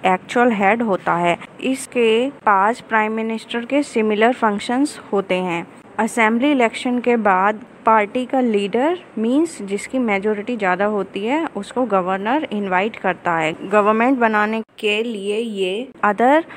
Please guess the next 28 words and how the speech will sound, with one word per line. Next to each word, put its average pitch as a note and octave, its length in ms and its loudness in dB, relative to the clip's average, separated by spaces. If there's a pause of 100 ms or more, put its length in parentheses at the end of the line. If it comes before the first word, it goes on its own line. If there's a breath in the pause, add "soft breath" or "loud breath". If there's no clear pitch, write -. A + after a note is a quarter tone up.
(240 loud breath)
parties A3 520 2
opposition G#3 720 0
बनाती F3 440 -2
हैं। F3+ 380 -6 (100)
कोलिशन A3 480 0
लीडर A3+ 400 0
ही D4 400 -2 (240 loud breath)
as A#3 280 4 (380)
a G#3+ 180 4
chief G#3+ 320 0
minister G3+ 380 0
अपॉइंट A#3+ 540 4
होता F#3 260 0
है। F3+ 220 2 (160)
गवर्नर G#3 600 2
उसे C#4 380 -4
अपॉइंट A3 420 -2
करता E3+ 360 -2
है। E3+ 180 -2
चीफ B3 320 -2
मिनिस्टर A3 480 0
का A#3+ 360 0 (140)
रिकमेंडेशन G#3 880 0
गवर्नर G3+ 480 2
करता A3 360 -2
है, B3+ 220 0
उसको - 560 -2
ओथ A#3 220 2